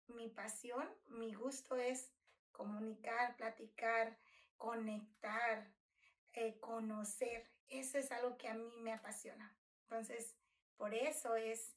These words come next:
el, este podcast, este sueño que hoy decidí que ya no tiene por qué esperar más, que este es el momento adecuado.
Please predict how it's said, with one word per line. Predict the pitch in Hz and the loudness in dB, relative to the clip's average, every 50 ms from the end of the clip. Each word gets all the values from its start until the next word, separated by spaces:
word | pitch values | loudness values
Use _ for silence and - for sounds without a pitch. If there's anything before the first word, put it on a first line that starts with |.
| _ | _
el, | - - 220 214 214 214 214 - - | -10 -8 -6 -6 -4 -6 -6 -6 -6
este | 214 220 220 214 208 - - - - | -4 -4 -2 -2 -4 -4 -6 -8 -8
podcast, | - - 226 208 208 - - - 208 208 - - - | -4 -2 -2 -2 -4 -6 -10 -12 -8 -8 -8 -6 -6
este | 226 226 214 - - 254 | -6 -6 -4 -4 -4 -4
sueño | 247 - 240 226 226 226 233 208 | -2 -2 -2 -2 -2 -2 -4 -6
que | - 254 233 | -4 -2 2
hoy | 226 226 233 | 4 4 4
decidí | 247 247 240 240 - 240 226 208 233 254 277 269 - - - - - - _ - | 4 2 0 -2 -4 -6 -6 -6 -4 -4 -4 -6 -8 -16 -20 -20 -20 -20 _ -4
que | - 233 226 220 220 220 214 214 - - _ _ _ | 0 0 0 0 0 -4 -8 -10 -14 -18 _ _ _
ya | 247 240 | -2 -2
no | 262 277 | -2 -2
tiene | 277 311 302 285 277 277 277 277 | -2 0 2 4 4 6 4 4
por | 277 - 226 226 | 0 -4 -8 -8
qué | - 254 | -8 -8
esperar | - - - 226 220 208 | -6 -2 0 0 0 0
más, | 202 202 208 - - - - _ _ _ _ _ _ _ _ _ - | -2 -6 -10 -12 -14 -14 -16 _ _ _ _ _ _ _ _ _ -2
que | - 233 226 226 | 2 4 4 4
este | 247 247 - - | 2 0 -2 -4
es | 262 254 - | -2 -2 0
el | 247 226 | 0 0
momento | 220 214 214 214 214 214 - - | 0 0 0 0 -2 0 0 0
adecuado. | 240 240 226 - - 208 208 - | 0 0 0 -2 -4 -4 -4 -4